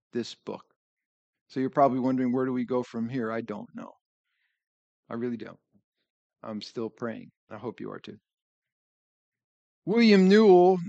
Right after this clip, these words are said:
in his commentary on Romans, writes that the sixteenth chapter is neglected by many to their own loss. It is by far the most extensive, intimate, and particular of all the words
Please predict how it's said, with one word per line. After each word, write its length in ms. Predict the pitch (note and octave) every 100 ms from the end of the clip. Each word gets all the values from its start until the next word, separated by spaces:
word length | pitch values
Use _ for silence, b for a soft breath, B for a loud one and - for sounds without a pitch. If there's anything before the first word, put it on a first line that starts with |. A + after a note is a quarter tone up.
| -
in 120 | D3+ D#3
his 100 | D3+
commentary 500 | F3+ E3 D#3 E3 D3+
on 100 | D3
Romans, 380 | D#3 D#3 D3
writes 300 | D3+ D#3 D3+ -
that 160 | D3 D3
the 80 | E3+
sixteenth 840 | - C#4+ - - - A3+ A3 -
chapter 580 | - G3+ G3 G3 - D#3+
is 220 | D#3 C#3+
neglected 760 | E3+ D#3+ D#3+ F#3+ G#3+ - G3 D#3
by 200 | E3+ D#3
many 460 | D#3 E3 F3 C#3 B2+
to 100 | D#3
their 240 | C#3 C3+ -
own 300 | D3 D3 C#3
loss. 600 | C3 A2 G2+ - - - _ _ _ _ _ _ _ _ _ _ _ _ _ _ _ _ -
It 140 | F#3+
is 140 | G#3+ D3+
by 180 | F3
far 280 | E3+ F#3+ F#3
the 100 | E3+
most 320 | D#3+ D#3+ D#3+
extensive, 760 | D#3 - - G3+ G#3+ G#3+ G#3+ F#3 -
intimate, 560 | F#3+ G3 F#3+ F#3+ G3
and 120 | C#3+ C3+
particular 720 | D3+ D3 - G3 G3 F#3 F#3
of 240 | - B2
all 200 | D3+ F3
the 120 | F3
words 540 | E3+ E3 D3 B2+ B2